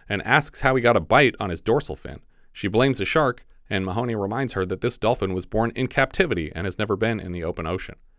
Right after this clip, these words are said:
David interrupts the conversation to assure him that it's not a bite mark and just an injury from when he jumped out of the tank once.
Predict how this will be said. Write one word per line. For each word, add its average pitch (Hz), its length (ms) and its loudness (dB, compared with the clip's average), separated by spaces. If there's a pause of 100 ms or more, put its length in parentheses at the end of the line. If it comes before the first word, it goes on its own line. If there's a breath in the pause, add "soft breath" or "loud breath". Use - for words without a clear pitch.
(280)
David 147 300 6
interrupts 104 380 2
the 95 80 -6
conversation 87 580 -4
to 98 200 -2
assure 135 300 0
him 107 160 0
that 98 120 2
it's 90 100 -6
not 123 200 2
a - 40 2
bite 80 240 0
mark 90 220 -6 (280 soft breath)
and 98 120 -4
just 135 180 0
an 123 140 -2
injury 104 440 0
from 87 200 -6
when 87 100 -6
he 98 80 -2
jumped 120 300 0
out 113 100 2
of 92 60 -2
the 82 40 -2
tank - 320 -4
once. - 360 -12